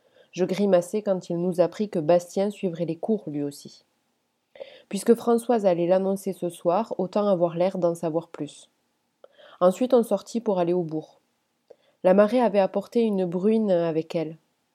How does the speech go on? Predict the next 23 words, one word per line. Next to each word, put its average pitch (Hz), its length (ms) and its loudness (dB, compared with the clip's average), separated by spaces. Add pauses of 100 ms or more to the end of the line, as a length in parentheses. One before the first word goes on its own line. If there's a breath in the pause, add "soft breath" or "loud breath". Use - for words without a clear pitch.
(160)
On 180 100 4
mit 190 140 2
donc 208 240 0
les 196 100 2
cirés. 175 360 -10 (840 loud breath)
On 190 100 2
passa 208 260 4
d'abord 214 300 2
chez 226 140 -2
nos 202 120 0
voisins, 180 540 2
mais 170 360 -2
apparemment, 190 600 2
Simon 233 420 -2
et 214 80 0
Blanche 208 380 -2
étaient 202 160 -10
déjà 190 280 -2
partis. - 520 -8 (800)
Avec 170 340 2
ou 214 40 -12
sans 165 200 -6
Caro. 160 380 -4